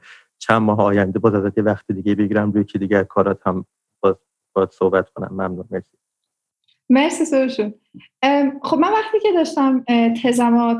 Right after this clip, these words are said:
Speaker 2: تموم می‌کردم، در واقع سه ب-، سه تا چپتر اول تزم رو در-، روی این کار کردم که ریاضی چه نقشی داره ایفا می‌کنه، بیشتر توی دنیای تجربی و اجتماعی. خیلی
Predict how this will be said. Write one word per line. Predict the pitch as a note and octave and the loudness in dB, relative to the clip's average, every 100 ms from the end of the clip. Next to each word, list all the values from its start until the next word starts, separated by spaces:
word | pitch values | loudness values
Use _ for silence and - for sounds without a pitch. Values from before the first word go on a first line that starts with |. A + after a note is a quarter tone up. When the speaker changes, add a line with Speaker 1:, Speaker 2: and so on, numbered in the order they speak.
| - | -2
Speaker 2:
تموم | G#3+ G3+ | -2 0
می‌کردم، | G#3+ G#3+ G#3+ G3 G3+ A3+ | 0 0 0 -2 0 0
در | B3 A3 | 2 0
واقع | G3+ A3 A3+ A#3 A3+ - _ _ _ _ - | -2 -2 0 0 -4 -18 _ _ _ _ -2
سه | A#3 | 0
ب-، | G#3 G#3+ | 0 0
سه | A#3+ A3+ | 0 2
تا | A3+ G#3+ | 2 0
چپتر | G#3+ G#3 G3+ A3+ A#3+ - _ _ A3 | 0 -4 -2 -2 -2 -4 _ _ -4
اول | G3+ G3+ G#3 | -2 -2 -2
تزم | G#3 A3+ A3+ G#3 | 0 0 2 0
رو | G3 F#3 F#3 | 0 -2 -6
در-، | F#3+ F#3 F#3+ | -10 -6 0
روی | G3+ G#3+ G#3+ G#3+ _ _ - | 2 4 0 -4 _ _ 0
این | A3+ | 2
کار | A3+ G#3+ | 2 0
کردم | A3+ G#3+ G#3+ | 0 -2 0
که | G#3 G3 | 0 0
ریاضی | G3 G3 F#3 F#3 G3+ | 2 2 0 -2 -4
چه | G3 G3+ F#3+ F#3+ - _ - | -2 0 0 0 -4 _ -2
نقشی | G3+ A3 A3+ - | 0 0 -4 -2
داره | G#3 G3 | 0 0
ایفا | G#3 G3+ F#3+ | 0 0 -2
می‌کنه، | F#3+ G3 F#3+ F#3 F3+ - _ | -2 -2 -4 -4 -4 -6 _
بیشتر | - A#3+ B3+ D4+ | -2 0 2 0
توی | D4+ C#4 C4 | 0 0 0
دنیای | A#3 G#3 G3 G3 G3+ G#3 G#3+ G#3 G#3 - - | 0 0 0 0 0 2 2 0 -4 -14 -4
تجربی | G#3 G3 F#3+ F3+ F#3+ | -2 0 0 2 2
و | G3 F3+ | 2 0
اجتماعی. | F3 - E3 D3+ C#3+ D3 D3 - - | -4 -4 -6 -2 -2 -2 -4 -12 -6
خیلی | - A3+ A#3 B3+ C#4+ C#4+ - | 2 4 4 2 0 -2 -6